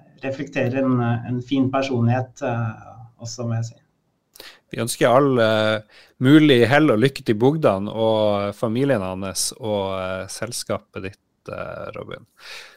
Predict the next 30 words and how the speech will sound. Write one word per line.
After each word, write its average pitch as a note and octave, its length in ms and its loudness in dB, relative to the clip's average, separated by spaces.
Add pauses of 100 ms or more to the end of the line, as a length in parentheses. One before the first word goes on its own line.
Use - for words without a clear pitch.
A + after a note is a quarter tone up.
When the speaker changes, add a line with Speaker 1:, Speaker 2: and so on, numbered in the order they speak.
(120)
Speaker 2:
Du D3+ 80 0
blir F#3 140 6
ikke G#3 80 6
med F#3 120 8
oss F3+ 120 6
videre. F#3+ 360 8
Vi D3 80 4
sier E3 200 2
tusen G3 360 4
takk, F3 280 2 (160)
eh, G#2 640 0
til G#2 200 -10
deg. G2 120 -6 (580)
Vi E3 100 6
går G3+ 100 10 (100)
videre. G#3+ 260 8
Norsk - 520 -2
Filminstitutt G3 920 -6
har B2 120 -2
delt B2+ 280 -4
ut A#2 160 -8
atten B2+ 240 -6
komma G#2+ 260 -8
fire A#2+ 220 -4
millioner G#2+ 400 -6
kroner A2+ 400 -6
til A2 160 -6
seks - 460 -4
nye C3 420 6
dataspill. G2+ 1000 -4